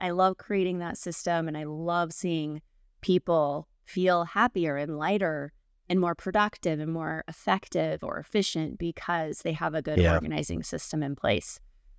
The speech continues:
Speaker 2: Yeah.
Speaker 1: Um, so that's basically what I do.
Speaker 2: That's, uh, and you touch on something really important there. I, I, it's hard to pursue something from an entrepreneurial perspective if you're not having fun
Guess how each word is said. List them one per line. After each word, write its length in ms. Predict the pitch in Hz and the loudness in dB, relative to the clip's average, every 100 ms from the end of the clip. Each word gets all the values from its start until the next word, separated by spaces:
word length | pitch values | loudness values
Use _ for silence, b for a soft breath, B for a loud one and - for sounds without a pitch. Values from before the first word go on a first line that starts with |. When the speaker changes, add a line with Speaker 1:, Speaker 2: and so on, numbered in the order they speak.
| _ - | _ 4
Speaker 2:
Yeah. 160 | 165 | 6
Speaker 1:
Um, 240 | 147 139 - _ - | 6 0 -6 _ -20
so 140 | - 240 | 6 8
that's 120 | 440 | 8
basically 360 | 480 427 359 262 | 4 0 4 4
what 120 | 202 | 4
I 80 | 185 | 2
do. 240 | 180 170 - | 0 -2 12
Speaker 2:
That's, 240 | 139 165 - | 12 12 8
uh, 160 | 156 156 - | 0 0 -4
and 220 | 147 143 | -2 0
you 80 | 151 | 2
touch 280 | - 202 - | 6 4 4
on 120 | 175 | 0
something 300 | 147 127 120 | 0 0 0
really 220 | 117 127 123 | 0 0 -2
important 420 | 104 156 151 101 | -2 -2 0 0
there. 320 | 92 95 113 - | 0 0 -2 -2
I, 60 | |
I, 180 | 123 123 - | -2 -2 -4
it's 160 | 139 - | -6 -4
hard 420 | - 147 170 160 | 4 8 8 4
to 100 | 143 | -2
pursue 920 | - 131 113 - 131 127 131 127 113 - _ _ _ _ _ _ | 0 0 0 -2 -2 0 0 -2 -4 -8 _ _ _ _ _ _
something 600 | - 127 117 120 110 104 | 6 8 8 4 2 0
from 180 | 98 110 | 0 -2
an 60 | |
entrepreneurial 800 | 101 110 - - 123 120 117 110 | 0 0 -2 -6 -2 0 0 0
perspective 520 | - 113 - 113 139 117 | -2 -2 2 2 2 0
if 120 | 98 | 0
you're 100 | 110 | 0
not 260 | 117 120 | 4 4
having 300 | 117 110 104 | 4 2 0
fun 480 | 98 110 107 101 95 | -2 0 0 0 -6